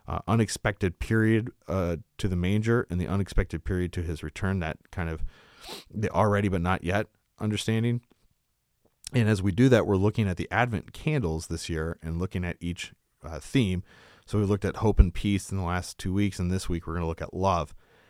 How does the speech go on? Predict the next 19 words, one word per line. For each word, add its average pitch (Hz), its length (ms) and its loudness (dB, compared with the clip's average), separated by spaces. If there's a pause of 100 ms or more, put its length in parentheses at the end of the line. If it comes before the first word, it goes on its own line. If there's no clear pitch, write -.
(120)
And 78 120 -6
so 87 200 -2
I've 87 240 -2
picked 95 280 6
a 80 120 -2 (140)
particular 90 400 -2
passage 87 460 -2
that 80 100 -4
I'm 80 60 -4
gonna 80 160 -6
preach - 340 0
on 82 220 -2
that - 200 -8
signifies 92 760 -2
God's 85 340 -6
love 87 220 -2
and 82 100 -6
mercy. 85 480 -2 (540)
But 92 300 0